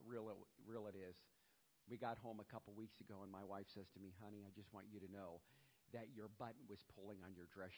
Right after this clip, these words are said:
shirt, and you could see your belly during your whole message." I said, "Thank God for this big, huge pulpit that was hiding it," right? And, uh,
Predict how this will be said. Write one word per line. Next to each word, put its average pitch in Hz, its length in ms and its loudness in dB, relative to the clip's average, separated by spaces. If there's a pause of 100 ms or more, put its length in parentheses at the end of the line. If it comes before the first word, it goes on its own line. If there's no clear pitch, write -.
shirt, 92 240 -2
and 104 80 -2 (120)
you 107 120 -2
could 104 120 -6 (160)
see 110 80 0
your 104 200 -2
belly 80 320 -2 (120)
during 95 240 2
your 82 200 -6
whole 85 120 -2
message." 90 480 -2 (320)
I 131 120 8
said, 117 260 2
"Thank 123 160 0 (100)
God 117 260 6 (100)
for 110 80 2
this 101 200 2 (220)
big, 117 220 4 (160)
huge 117 480 0
pulpit - 400 -4 (560)
that 113 100 6
was 101 220 2
hiding 95 320 2
it," 82 160 -6
right? 120 320 8 (560)
And, 120 200 4
uh, 110 200 8